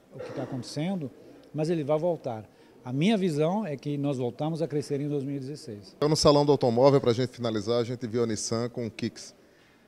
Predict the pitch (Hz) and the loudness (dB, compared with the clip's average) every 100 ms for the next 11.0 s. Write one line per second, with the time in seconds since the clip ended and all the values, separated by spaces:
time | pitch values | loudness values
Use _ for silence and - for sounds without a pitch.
0 | _ 107 107 107 - 151 165 127 127 127 | _ -2 0 -2 -2 -2 0 0 0 -2
1 | 120 107 107 107 110 113 101 120 101 113 | -4 -4 -2 -4 -2 -2 2 0 0 0
2 | 110 104 101 131 113 127 120 117 117 110 | 2 2 2 -2 0 -2 0 -2 0 -2
3 | - 123 107 - 135 120 123 131 - 127 | -2 -2 -2 -2 -2 0 -2 -4 -4 -4
4 | 123 120 123 113 143 131 127 120 120 110 | -4 -4 -2 -2 -2 -4 -2 -2 -2 -2
5 | 113 107 107 95 90 - - _ _ _ | -2 -4 -4 -4 -4 -12 -20 _ _ _
6 | 233 165 160 180 170 180 185 180 170 180 | 2 6 6 4 2 2 2 -2 -2 -4
7 | 151 135 117 107 - 131 131 - 147 156 | -4 -6 -8 -10 -16 -10 -8 2 4 4
8 | 165 151 135 107 139 147 131 - - 131 | 0 -2 -2 0 -2 -2 -6 -10 -8 -4
9 | 131 135 135 123 131 143 123 139 139 139 | -4 -6 -8 -4 -4 -4 -6 -4 -4 -4
10 | 131 135 120 101 90 110 107 92 85 | -6 -10 -10 -10 -12 -12 -6 -6 -6